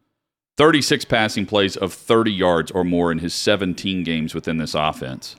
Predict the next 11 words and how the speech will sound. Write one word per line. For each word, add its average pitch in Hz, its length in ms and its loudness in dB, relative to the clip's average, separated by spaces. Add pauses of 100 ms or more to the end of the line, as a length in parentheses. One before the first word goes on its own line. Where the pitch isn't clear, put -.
(640)
Twenty-six 131 560 2
of 101 80 -2
thirty-nine 98 800 2 (500)
yards 85 300 0
or 80 80 -4
more. 71 320 -6 (120)
Twenty-six 104 420 -2
plays, 90 260 0
thirty-nine. 92 640 2 (120)
Big, 117 320 4 (180)
explosive 107 840 0